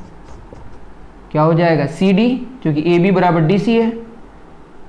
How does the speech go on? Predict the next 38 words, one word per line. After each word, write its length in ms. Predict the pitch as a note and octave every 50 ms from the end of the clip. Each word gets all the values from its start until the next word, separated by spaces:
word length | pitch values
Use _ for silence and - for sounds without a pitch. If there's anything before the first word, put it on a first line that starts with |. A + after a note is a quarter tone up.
| - - - - - - - - - - - - - - - - - - - - -
सीडी 360 | D3+ D3 D3 D3 D3 F3 F3+
बराबर 480 | E3 D3 C#3+ C3 B2+ B2+ B2+ C3+ D#3 D#3
D 320 | C#3 - C#3+ B2+ - - -
है। 100 | F3 - - - - - - - - - - - - - - - - - C#3+
और 160 | D3 D#3+ E3+
अगर, 340 | E3+ D#3+ E3+ F#3 F#3+ F3+ F3+ - - - - - - - - - - - - - -
तो 60 | D3
हो 160 | D#3 G3 A#3
गया, 200 | A3 A#3 A#3+ A3+
चारों 340 | A3+ A#3 F#3+ D#3+ D#3+ E3 D#3+
sides 300 | E3+ D#3+ D3 D3 C3+ D#3
equal 280 | E3+ E3+ G3+ G3+ G3
हो 100 | F#3+ F3+
गए, 140 | D#3+ E3 E3
Simple 320 | E3 G3 G3+ G3 F#3+ G3+ F#3+
सी 120 | G3+ G3+
बात 300 | F3+ F3+ F3 E3 D#3+ -
है। 120 | - - - - - - - -
तो 80 | G3+
ऐसे 240 | A3 A#3 A#3 - C#4
दिखने 260 | G#3+ B3 G3 A3+ B3+
में 140 | C4 C4 -
कुछ 120 | - C4+
नहीं 160 | B3 C4+ C#4 C4+
लगता, 260 | A#3+ G3 D#3+ F3 F3
लेकिन 200 | F3 F3 F#3 E3+
proof 320 | F3 F#3+ G#3 A3+ A3 A3
करने 220 | - G3 F#3+ G3 F3+
के 80 | G3
लिए 100 | G3+ G3
कुछ 180 | G3 G3 F#3+ G3+
steps 460 | F#3 - - A3 A3+ A#3+ A3+ - -
हैं 380 | F3 D#3 E3+ E3+ - - - - -
जो 80 | D#3+ D#3+
आपको 280 | D#3 D3+ D#3 - G3+
फॉलो 360 | F#3 - - E3 D3+ D3 C#3+ C#3
करना 300 | D3 C#3 B2 B2 B2 B2
है। 120 | B2+